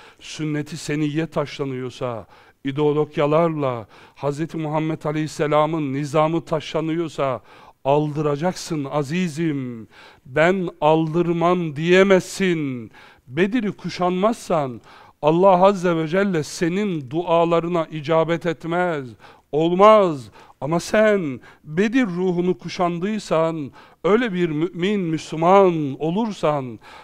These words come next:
"Kema ahraceke rabbuke min beytike bil hak."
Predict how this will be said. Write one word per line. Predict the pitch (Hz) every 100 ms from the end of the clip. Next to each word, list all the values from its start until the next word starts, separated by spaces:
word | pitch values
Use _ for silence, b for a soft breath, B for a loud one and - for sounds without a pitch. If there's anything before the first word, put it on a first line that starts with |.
| B
"Kema | - 160 185 160
ahraceke | 156 - - 160 180 175 -
rabbuke | 147 147 175 156 156 156
min | 139 139 135
beytike | 160 160 156 131 135
bil | 131
hak." | 123 - 135 110